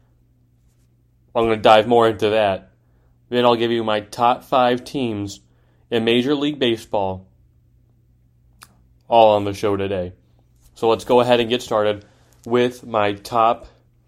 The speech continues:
ten quarterbacks. Remember, this is my top ten quarterback list. You might have a different list, but these are my top ten Q Bs going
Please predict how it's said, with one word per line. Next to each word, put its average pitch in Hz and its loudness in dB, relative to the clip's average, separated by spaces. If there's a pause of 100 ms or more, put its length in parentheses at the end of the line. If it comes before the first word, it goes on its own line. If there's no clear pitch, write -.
ten 107 -4 (800)
quarterbacks. 135 4
Remember, 117 -4 (300)
this 127 -6
is 110 -8
my 110 -2 (800)
top 117 0
ten 113 -8
quarterback 107 -4
list. 110 -8
You 131 -10
might 185 -4
have 156 -4
a 135 -8
different 123 -6
list, 98 -10 (800)
but 120 0
these 117 -6
are 104 2
my 104 -2
top 113 -4
ten 110 -10
Q 120 -10
Bs 101 -10 (1040)
going 104 -2